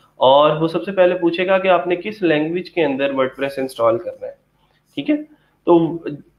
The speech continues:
किस language के अंदर करना है, आपने Farsi में करना है, आपने Urdu में करना है। ये देखें, Urdu में भी माशाल्लाह से हमारा जो WordPress है वो आ चुका है, लेकिन अभी फिलहाल हम English के अंदर install करेंगे इसको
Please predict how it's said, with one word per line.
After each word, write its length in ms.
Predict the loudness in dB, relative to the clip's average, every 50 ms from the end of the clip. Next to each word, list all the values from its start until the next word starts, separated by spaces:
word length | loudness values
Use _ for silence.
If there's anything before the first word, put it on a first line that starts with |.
| _ -4
किस 200 | -4 -4 0 2
language 420 | 4 4 6 4 4 2 0 0
के 100 | 0 2
अंदर 220 | 2 4 4 4 4
करना 280 | 4 4 4 6 6
है, 60 | 6
आपने 320 | 6 6 4 4 2 0 0
Farsi 480 | 2 2 4 4 4 2 2 2 2
में 160 | 4 4 4 2
करना 280 | 2 0 2 4 4
है, 140 | 6 6 6
आपने 340 | 6 4 2 0 -2 -2 -2
Urdu 340 | 0 -2 -2 0 0 2 4
में 160 | 4 2 2
करना 280 | 2 0 0 2 2
है। 240 | 2 2 2 0 0
ये 60 | -2
देखें, 180 | -2 -2 -2 0
Urdu 260 | 0 -2 0 0 2
में 160 | 2 2 2
भी 100 | 2 2
माशाल्लाह 420 | 2 2 2 0 0 -2 -4 -4 -4
से 120 | -4 -4
हमारा 420 | -4 -4 -2 -2 -2 -4 -4 -8 _ _ _ _ _ _ -10
जो 160 | -6 -2 0
WordPress 400 | 2 2 0 0 -2 -6 -4 -2 -2
है 60 | -2
वो 140 | 0 2 2
आ 140 | 0 0 0
चुका 220 | -2 -6 -6 -4
है, 80 | -2 -2
लेकिन 220 | -2 -2 -2 -2
अभी 160 | -2 -2 -4
फिलहाल 400 | -6 -10 -8 -4 0 2 2 2
हम 260 | 0 -2 -4 -4 -6 -6
English 340 | -4 -2 0 2 2 0 0
के 120 | 0 2 2
अंदर 280 | 2 2 2 0 -2
install 400 | -2 -6 -4 -2 0 0 0 -2
करेंगे 320 | -4 -6 -8 -8 -8 -8 -10
इसको 340 | -10 -6 -6 -6 -6 -6